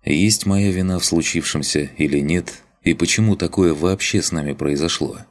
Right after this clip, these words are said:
Зачем страдать над пустыми вопросами, если думать надо лишь об одном – что делать дальше?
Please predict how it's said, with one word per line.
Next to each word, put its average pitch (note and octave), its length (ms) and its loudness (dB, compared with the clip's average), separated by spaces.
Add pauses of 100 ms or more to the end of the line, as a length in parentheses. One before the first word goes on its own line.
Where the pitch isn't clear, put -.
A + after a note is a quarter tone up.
(340)
Зачем D2+ 480 0
страдать E2 460 0
над D2+ 160 -4
пустыми D2+ 380 0
вопросами, D2 720 -2 (140)
если F2 320 2
думать G#2+ 380 2
надо G#2 200 4
лишь G2 300 0
об F#2 140 -2
одном – E2 500 -2 (140)
что - 220 0
делать G2 340 2
дальше? D2 540 0